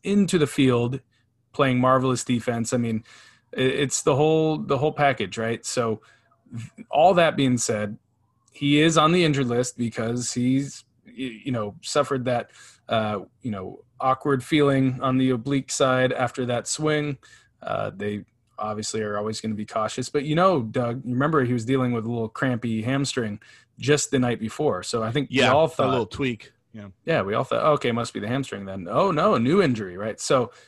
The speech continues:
Speaker 2: Yeah.
Speaker 1: so ev-, every starter on the opening day roster, except for Mauricio Dubon, has all spent time on the injured list this year, which is, uh, I should say opening day lineup, uh, not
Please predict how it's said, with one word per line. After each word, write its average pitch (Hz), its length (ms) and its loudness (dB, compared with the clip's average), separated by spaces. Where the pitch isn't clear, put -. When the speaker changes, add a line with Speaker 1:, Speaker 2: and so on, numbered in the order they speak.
Speaker 2:
Yeah. 98 120 -14
Speaker 1:
so 127 640 2
ev-, 170 260 -2
every 196 420 2
starter 147 600 2
on 127 240 0
the 131 80 2
opening 131 300 0
day 127 140 0
roster, 110 580 -4
except - 280 -2
for 135 200 2
Mauricio 131 600 0
Dubon, 107 460 -6
has 127 160 0
all 127 160 2
spent 120 320 -4
time 113 260 -2
on 104 80 -4
the 101 80 -6
injured 101 220 -6
list 98 220 -8
this - 200 -10
year, 98 200 -8
which 101 160 -12
is, 92 200 -14
uh, 104 220 -2
I 147 180 2
should 143 200 -4
say 131 240 2
opening 123 320 -4
day 104 120 -6
lineup, 98 500 -8
uh, 104 180 -6
not 101 240 -8